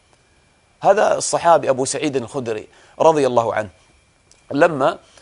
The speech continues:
كان مع بعض الصحابة ومروا على قوم لدغ سيدهم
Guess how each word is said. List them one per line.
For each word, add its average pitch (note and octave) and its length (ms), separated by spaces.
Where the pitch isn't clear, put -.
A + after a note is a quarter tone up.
كان D3 180
مع A#2+ 180
بعض A#2 180
الصحابة A#2 400
ومروا C#3+ 360
على A#2+ 180
قوم C3+ 360
لدغ D#3 480
سيدهم A#2+ 640